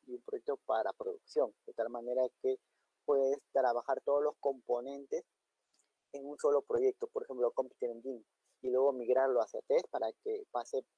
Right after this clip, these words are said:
por las pruebas y luego a producción. Y así puedes dividir el consumo de cada proyecto y saber cuánto consume cada área.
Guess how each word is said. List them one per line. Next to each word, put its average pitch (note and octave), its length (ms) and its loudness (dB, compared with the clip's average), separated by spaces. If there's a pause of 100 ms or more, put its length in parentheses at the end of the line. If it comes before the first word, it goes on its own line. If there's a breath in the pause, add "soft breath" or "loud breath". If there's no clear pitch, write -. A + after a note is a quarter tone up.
(180)
por A#2+ 100 -4
las A2 200 -6
pruebas C3+ 360 0
y A#2+ 60 -8
luego A#2+ 180 4
a A2+ 80 -2
producción. A#2+ 560 -2 (840)
Y E4 240 -14
así - 260 -6 (120)
puedes C#3+ 340 0
dividir C3+ 400 -8
el C3 160 -2
consumo D3 680 -6 (1400)
de B2+ 160 -2
cada C#3 560 4 (100)
proyecto D3 600 0
y D3+ 60 -4
saber C3 260 0
cuánto C#3+ 300 -2
consume C3+ 400 -6
cada B2+ 400 0
área. F#2+ 240 -6